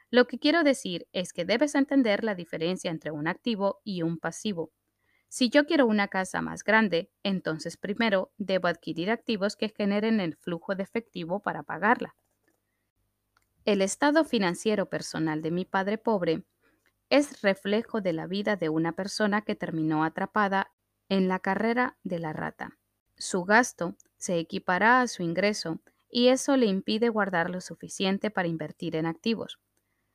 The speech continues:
Como resultado, los pasivos siempre son mayores. El diagrama que aparece a continuación a la izquierda muestra el estado financiero de mi padre. Una imagen vale más que mil palabras.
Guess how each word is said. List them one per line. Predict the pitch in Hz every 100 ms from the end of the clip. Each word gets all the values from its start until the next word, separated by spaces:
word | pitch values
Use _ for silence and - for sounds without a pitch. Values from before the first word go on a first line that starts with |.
| _ _
Como | - 247 294
resultado, | 320 311 330 302 175 151 151 - _ _ -
los | 220 -
pasivos | 294 294 196 175 226
siempre | - 156 151 - 170
son | 160 156
mayores. | 175 214 247 214 - _ _ _ _ _ _ _ _
El | 226 233
diagrama | 240 262 320 330
que | 233
aparece | 190 170 175 -
a | 175
continuación | - 160 - 151 - 196 190
a | 170
la | 156
izquierda | 165 - 233 233 185 180 _ _
muestra | 214 220 233 240 226
el |
estado | 190 185 220 226
financiero | 262 233 214 214 190 185 185
de |
mi | 180 165
padre. | - - - - _ _ _ _ _ _ _ _
Una | - 180 180
imagen | 185 202 214 226 220
vale | 170 156 156
más | 165 190 208
que | 180
mil | 160 160
palabras. | 160 160 156 - - -